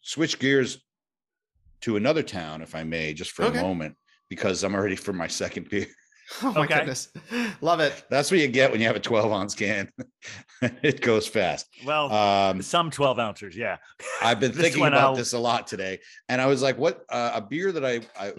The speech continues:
Speaker 1: I don't think we've ever had on the show is Burlington Beer Company," right?
Speaker 3: You
Speaker 1: Uh,
Speaker 3: may be right about that.
Speaker 1: and I, I'm a huge fan of Burlington beer and have been since, uh, they opened.
Speaker 2: Mm-hmm.
Speaker 1: And, uh,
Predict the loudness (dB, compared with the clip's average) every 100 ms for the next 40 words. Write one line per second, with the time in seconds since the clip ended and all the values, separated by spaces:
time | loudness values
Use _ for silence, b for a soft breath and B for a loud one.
0 | -8 -6 -2 -2 -2 -2 -2 -2 -4 -4
1 | -4 -4 -4 -4 -4 -4 -6 -6 -4 -4
2 | -6 -10 -10 -8 -8 -10 -12 -12 -6 -2
3 | 0 -2 _ B B B B _ -4 0
4 | 2 4 2 0 0 -2 -2 -4 -6 -12
5 | -14 _ _ -2 0 0 -2 -4 -2 -2
6 | -2 -2 -2 -4 -4 -6 -4 -4 -6 -4
7 | -2 -2 -4 -6 -6 -6 -8 -8 -4 -2
8 | -2 -2 -2 -2 -2 -2 -2 -2 -6 -6
9 | -6 -6 -8 -10 -10 -6 -4 -4 -6 -4
10 | 0 2 2 -2 -12 -16 _ _ b b
11 | -8 -4 0 0 0 -2 -2 0 0